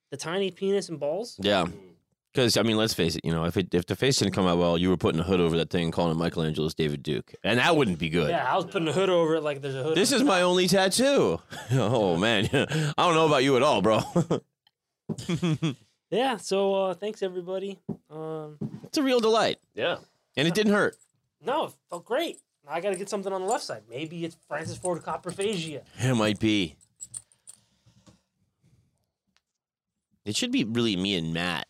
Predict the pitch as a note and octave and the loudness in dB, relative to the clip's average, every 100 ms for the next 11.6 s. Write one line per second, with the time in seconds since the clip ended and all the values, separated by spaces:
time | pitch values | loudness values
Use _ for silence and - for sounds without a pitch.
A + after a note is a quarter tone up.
0 | _ D#2+ D#2 - F2 - A2+ G2 A#2+ G2 | _ -4 -4 -4 -6 0 2 4 2 0
1 | - D#2 D2+ C2 - G#1+ - - G1+ - | -2 -4 -4 -6 -6 -8 -8 -6 -6 -8
2 | _ _ - - _ _ _ _ _ _ | _ _ -20 -20 _ _ _ _ _ _
3 | - - _ - - G3 F3 C#3+ D3+ F3+ | -20 -20 _ -6 -2 -2 -2 -2 -2 0
4 | G3 A2+ B2+ A2 F#2 E2+ D#2 C#2 - - | 0 2 4 4 2 2 0 0 -6 -16
5 | - G2+ A2+ G2+ F2+ D#2+ G2 G2+ G2 A2+ | -4 0 4 4 2 0 -2 0 0 2
6 | G#2 A2+ G#2 G#2+ G#2 - A2+ A2 D#3 E3+ | 2 2 0 -2 -2 2 2 2 0 0
7 | D#3+ A2+ A#2 D3+ A3+ G#3 F3 - D#3 A#2+ | 2 4 4 4 2 2 0 0 2 2
8 | A#2 - B2+ C3 A#2 B2+ F#2 - D#2+ D#3+ | 2 2 0 2 2 2 0 -2 0 0
9 | F2+ C2+ - F2+ - F4+ F4 E4 D#4+ - | 0 -2 -6 -4 0 2 2 2 0 -4
10 | - A#3+ F4 C#4 E3 - G3+ C4+ E4+ D4+ | -4 -2 0 -2 -4 -2 -2 0 -2 -2
11 | C#4 D4+ E4+ D4+ D#3 C#3 | -2 0 -2 -4 -10 -12